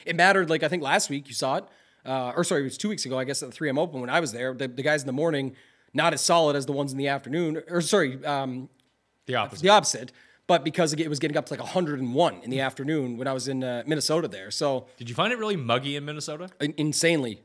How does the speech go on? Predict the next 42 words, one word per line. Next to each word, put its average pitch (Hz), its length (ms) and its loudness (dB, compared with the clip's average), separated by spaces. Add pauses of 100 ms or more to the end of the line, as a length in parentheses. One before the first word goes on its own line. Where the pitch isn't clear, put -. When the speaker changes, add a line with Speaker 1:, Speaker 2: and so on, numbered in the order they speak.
Speaker 1:
muggy. 123 280 -6
Like, 131 140 -2
I 135 80 -2
got 139 140 0
off 139 100 -6
the 135 100 -4
airplane 151 300 -4
and 139 100 -4
I 123 40 -4
was 120 120 -8
almost 127 240 -8
melting. 127 420 -8
Speaker 2:
<laughs> - 320 -16
Speaker 1:
We 139 120 -4
got 151 160 4
out 147 100 2
there 147 120 0
waiting 143 200 0
just 135 140 -8
for 147 80 -12
the 123 60 -8
Uber, 131 260 -2
and 117 80 -4
I 117 60 -4
was 117 60 -8
like, 113 100 -12
"Holy 156 180 -4
shit, 123 220 -6
this 151 160 -6
is 101 100 -14
nuts." 117 240 -10
Like, 117 120 -14
they 131 100 -8
told - 180 -6
me 147 80 -6
it 131 60 -8
was 117 40 -8
gonna 135 120 -6
be 131 140 -4
hot. 160 280 0
This 156 160 -8
was 135 280 -10